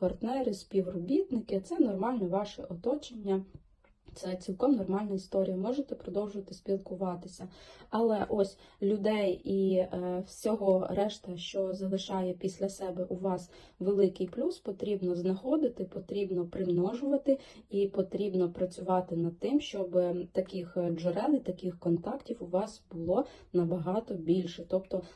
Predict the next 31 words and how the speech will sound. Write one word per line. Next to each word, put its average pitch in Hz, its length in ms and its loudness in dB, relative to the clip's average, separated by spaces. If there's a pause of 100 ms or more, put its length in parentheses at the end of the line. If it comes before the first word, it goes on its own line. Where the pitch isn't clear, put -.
над 175 220 2
цим 311 200 4
потрібно 196 540 0
прям 208 340 0
запрацювати, 185 1000 -4
заінвестувати 185 800 0
свої 170 440 -2 (180)
сили, 233 480 2
ідеї, 180 560 0
старання 185 560 -2
в - 80 -6
те, 226 240 -2
щоб 180 440 -2 (240)
такого 190 500 6
роду 165 600 2
контактів 185 600 0
у 180 60 -6
вас 165 200 0
було, 165 440 -2 (340)
е, 170 260 -2
якомога 180 560 2
більше. 170 400 0
І 170 120 -4
таких 180 340 -4
людей 185 280 -4
потрібно 202 640 -4 (240)
спеціально 190 1040 0
залучувати 202 720 0
і 175 60 -2
заохочувати 196 800 -2
до 190 400 -2